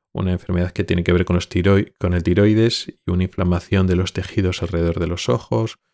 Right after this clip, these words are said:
los párpados, los músculos y la grasa que hay en la órbita, en la cuenca del ojo. Volvemos a lo mismo. Si fumas,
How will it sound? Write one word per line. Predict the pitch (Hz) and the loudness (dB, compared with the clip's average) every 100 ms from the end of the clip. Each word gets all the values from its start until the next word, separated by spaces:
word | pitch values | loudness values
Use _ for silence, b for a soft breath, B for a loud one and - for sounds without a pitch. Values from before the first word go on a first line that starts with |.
| _ _ _ | _ _ _
los | 104 - | -10 0
párpados, | 104 101 104 98 98 101 | 0 2 2 4 2 2
los | 92 95 | -2 0
músculos | 101 - - 98 98 - | -2 -4 -4 -2 -2 -2
y | |
la | 87 | -2
grasa | 87 90 87 101 90 | -2 -2 -4 -4 -4
que | - 87 | -2 -2
hay | 85 - _ _ _ _ | -2 -4 _ _ _ _
en | - 85 | -4 -2
la | 82 | 0
órbita, | 101 107 101 107 | 0 0 0 2
en | |
la | 95 | 2
cuenca | - 85 78 | 0 -4 -2
del | 80 92 | 0 0
ojo. | - - 135 175 _ _ _ _ _ _ _ _ _ _ _ | 0 0 0 0 _ _ _ _ _ _ _ _ _ _ _
Volvemos | 92 95 95 92 | 0 2 2 0
a | - | -2
lo | 85 | 0
mismo. | 113 90 - _ _ _ _ - | 2 0 -4 _ _ _ _ -10
Si | - 92 | -4 -4
fumas, | - 110 104 110 - | 0 2 4 2 -2